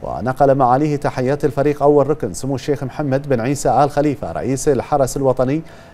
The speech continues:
إلى كافة المشاركين في تمرين تعاون أربعة، مهنئا بنجاح التمرين وما شكله من نتائج مهمة على مستوى تبادل الخبرات بين صرحي الحرس الوطني.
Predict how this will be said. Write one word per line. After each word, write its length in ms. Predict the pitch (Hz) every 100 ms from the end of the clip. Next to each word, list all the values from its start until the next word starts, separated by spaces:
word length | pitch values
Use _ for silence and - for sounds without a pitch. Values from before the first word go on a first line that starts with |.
| -
إلى 220 | 101 73
كافة 240 | - 139 143
المشاركين 680 | 143 135 131 127 127 185 180
في 140 | 160
تمرين 420 | 156 135 123 170 160
تعاون 420 | 135 151 156 147
أربعة، 460 | 175 160 107 76 - - - -
مهنئا 380 | 98 117 151 135
بنجاح 520 | 170 160 120 123 143
التمرين 480 | 151 - 123 123 151 160 - -
وما 220 | 117 76
شكله 440 | - 98 147 147 147
من 120 | 135
نتائج 420 | 123 170 165 143
مهمة 560 | 143 127 165 170 139 156
على 320 | 160 156 139
مستوى 400 | 123 - 165 147
تبادل 440 | 135 117 143 156 156
الخبرات 480 | 147 135 131 147
بين 280 | 143 139 143
صرحي 500 | 135 143 123 143 131
الحرس 460 | 127 - 139 120 -
الوطني. 580 | 110 101 - - 110